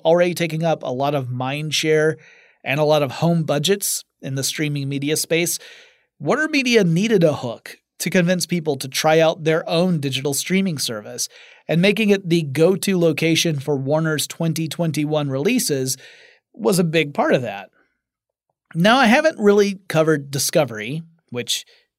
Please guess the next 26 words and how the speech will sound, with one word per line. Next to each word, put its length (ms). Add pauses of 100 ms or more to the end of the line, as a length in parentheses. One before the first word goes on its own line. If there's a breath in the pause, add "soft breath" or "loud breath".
(100)
if 180
you 60
don't 260
know, 360 (320 soft breath)
used 400
to 60
be 140
my 180
employer. 720 (520 soft breath)
I 60
mean, 260
that's 220
another 240
story, 360
right? 360 (220 soft breath)
The 100
story 400
of 160
how 240
the 140
division 580
I 120
work 280
for 520 (200)
in 160
iHeartRadio, 880